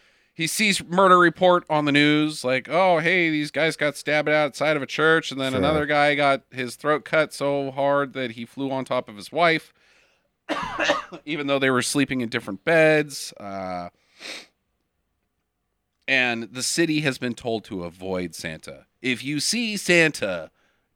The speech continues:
Speaker 1: don't go near Santa. Santa is public enemy number
Speaker 2: Number
Speaker 1: one.
Speaker 2: one versus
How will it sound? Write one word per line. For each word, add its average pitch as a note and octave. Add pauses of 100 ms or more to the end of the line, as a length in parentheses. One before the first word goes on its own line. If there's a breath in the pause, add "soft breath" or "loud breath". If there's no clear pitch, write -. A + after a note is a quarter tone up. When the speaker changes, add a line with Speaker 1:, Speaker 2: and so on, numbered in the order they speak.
Speaker 1:
don't C#3+
go C3+
near C3
Santa. G#2+ (540)
Santa D#3
is C3
public D#3+
enemy B2+
number A#2
Speaker 2:
Number C3
Speaker 1:
one. A#2
Speaker 2:
one G2 (560)
versus G#2